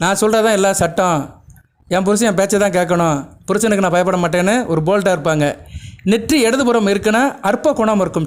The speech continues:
சில்லியா இருப்பாங்க. சரியா? சின்ன சின்ன விஷயத்துக்கெல்லாம் சண்டை போட்டுட்டு இருப்பாங்க, டென்ஷனா ஆவாங்க, முன்கோபியா இருப்பாங்க. மூக்கின் மேல் மச்சம் இருக்கு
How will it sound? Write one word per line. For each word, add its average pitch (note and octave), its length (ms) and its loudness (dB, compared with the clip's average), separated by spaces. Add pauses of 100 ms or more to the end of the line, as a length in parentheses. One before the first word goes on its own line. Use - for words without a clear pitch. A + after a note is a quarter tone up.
சில்லியா B3+ 320 2
இருப்பாங்க. D#3+ 300 0 (360)
சரியா? G#3+ 280 2
சின்ன A#3 200 2
சின்ன A3 160 0
விஷயத்துக்கெல்லாம் G#3 420 0
சண்டை G3 160 0
போட்டுட்டு F3+ 240 0
இருப்பாங்க, E3 260 0 (500)
டென்ஷனா A#3 420 2
ஆவாங்க, F3+ 380 2
முன்கோபியா G#3 440 2
இருப்பாங்க. D#3 300 0 (720)
மூக்கின் D4+ 360 2
மேல் A#3+ 200 2
மச்சம் G#3+ 300 0
இருக்கு F#3 200 -2